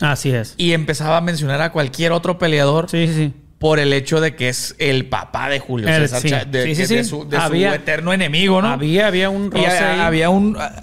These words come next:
Speaker 2: esa es,
Speaker 1: Había.
Speaker 2: esa es la realidad. Entonces,
Speaker 1: Había un roce ahí.
Speaker 2: pasa la pelea de Canelo con el Junior y poco a poco, este, va regresando
Speaker 1: Va.
Speaker 2: ese respeto,
Speaker 1: Se
Speaker 2: ese
Speaker 1: calmaron las aguas y
Speaker 2: Yo,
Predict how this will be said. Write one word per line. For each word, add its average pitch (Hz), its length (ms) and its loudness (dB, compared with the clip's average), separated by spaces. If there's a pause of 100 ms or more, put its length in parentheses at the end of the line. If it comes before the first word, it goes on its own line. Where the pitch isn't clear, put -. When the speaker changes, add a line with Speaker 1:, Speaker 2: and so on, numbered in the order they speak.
(200)
Speaker 2:
esa 175 240 4
es, - 80 0
Speaker 1:
Había. 202 120 -2
Speaker 2:
esa 185 220 2
es 208 140 2
la 208 120 4
realidad. 147 480 2
Entonces, 147 360 0
Speaker 1:
Había 190 140 4
un 190 80 0
roce 151 280 2
ahí. 117 260 -4 (920)
Speaker 2:
pasa 190 300 0
la 220 160 2
pelea 208 440 4
de 208 120 2
Canelo 165 380 2
con 202 180 2
el 208 180 4
Junior 180 420 2 (100)
y 170 160 0
poco 190 400 2
a 208 120 -2
poco, 190 600 0 (360)
este, 139 360 -2
va 143 260 0
regresando 160 800 2
Speaker 1:
Va. 127 60 -6
Speaker 2:
ese 151 280 0
respeto, 160 1000 0
Speaker 1:
Se 143 100 0
Speaker 2:
ese 156 140 -2
Speaker 1:
calmaron 151 260 2
las 160 160 0
aguas 160 420 0
y 156 60 -6
Speaker 2:
Yo, 156 60 -8